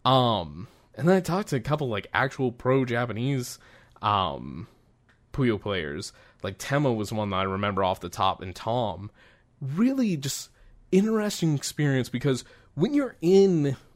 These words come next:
these esports fields, right? When you're talking to these people,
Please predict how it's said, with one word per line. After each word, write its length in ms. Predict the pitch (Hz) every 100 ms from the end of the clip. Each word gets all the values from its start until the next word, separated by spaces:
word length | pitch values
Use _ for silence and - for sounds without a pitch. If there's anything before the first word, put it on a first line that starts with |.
| -
these 600 | 151 135 143 143 135 - -
esports 640 | 156 156 - - 139 123 -
fields, 420 | - 80 60 -
right? 240 | 95 107 - - - -
When 180 | 147 170
you're 200 | 175 151
talking 560 | - - 160 - 147
to 120 | 131 117
these 220 | 104 -
people, 420 | 110 98 87